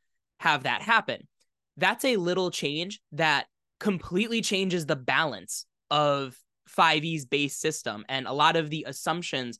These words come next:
and expectations players have of their choices. So sometimes the, the point of playtesting isn't necessarily a whole new system. And in fact, if it's completely different,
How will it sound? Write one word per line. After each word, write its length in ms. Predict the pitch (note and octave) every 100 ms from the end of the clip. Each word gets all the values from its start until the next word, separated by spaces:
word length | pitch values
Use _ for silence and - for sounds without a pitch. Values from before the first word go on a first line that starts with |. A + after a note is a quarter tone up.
| _ _ -
and 100 | D3+
expectations 840 | D3 - C3+ - E3 E3+ D#3 C#3
players 400 | - D3 C3 B2+
have 400 | - D#3+ D3 B2 - _ _
of 180 | E3+ D#3+
their 160 | D3 C3+
choices. 580 | - F3 D3+ A#2 D#2 - - -
So 340 | - F3 D#3 - _ _ _
sometimes 640 | - A3+ B3+ C4 A3+ F#3+ - _ _ F3+
the, 220 | F#3 E3+
the 100 | F3+
point 300 | - A#3+ B3+
of 120 | F#3+
playtesting 600 | - F#3 F#3 F3+ D#3 D3+ D3+
isn't 240 | E3 E3+
necessarily 680 | D3+ D#3 C#3+ D#3+ D#3 D3 C3 -
a 80 |
whole 380 | C#3+ - G3 E3+
new 180 | E3+ D#3
system. 560 | D3 D#3+ - B2+ A2+ - _ - _
And 120 | F3+
in 100 | F3+
fact, 360 | E3 G3 A3+ -
if 140 | E3
it's 140 | E3 -
completely 640 | - E3 - G#3 G3+ G3
different, 500 | D#3+ D3 D3 C#3 B2+